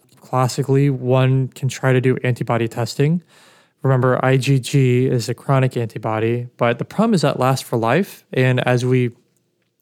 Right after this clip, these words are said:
yammered on about before about cats, if one, you know, it's a fairly high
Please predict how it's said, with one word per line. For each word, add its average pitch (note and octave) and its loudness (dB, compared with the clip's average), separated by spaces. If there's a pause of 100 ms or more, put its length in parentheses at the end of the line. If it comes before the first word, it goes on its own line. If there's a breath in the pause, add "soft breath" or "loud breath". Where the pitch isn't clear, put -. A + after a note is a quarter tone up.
(100)
yammered B2+ 2
on B2 4
about B2+ 2
before B2 0
about A2+ -2
cats, C3 -2 (480)
if D3+ -2
one, D3+ 2 (260)
you F3 4
know, C#3+ 4
it's D#3 2
a D#3 4
fairly D#3+ 4
high C3+ 0